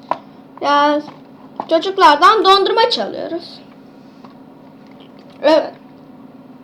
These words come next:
Bu kadar yani açıklama. Ne? Yo, ben indirdim zaten Roblox. Ha. Arkadaşlar update falan gelmiş herhalde. Bekleyelim.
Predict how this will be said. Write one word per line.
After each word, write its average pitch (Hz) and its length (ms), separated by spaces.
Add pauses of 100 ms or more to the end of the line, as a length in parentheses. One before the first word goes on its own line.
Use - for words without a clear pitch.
(800)
Bu 294 80
kadar 294 340
yani - 360 (100)
açıklama. 240 480 (1600)
Ne? 220 240 (1040)
Yo, 220 240
ben 214 100
indirdim 214 500
zaten 220 420
Roblox. 294 280 (1200)
Ha. 247 180 (1200)
Arkadaşlar 294 560
update 294 300
falan 285 420
gelmiş 277 380
herhalde. 226 420
Bekleyelim. 247 760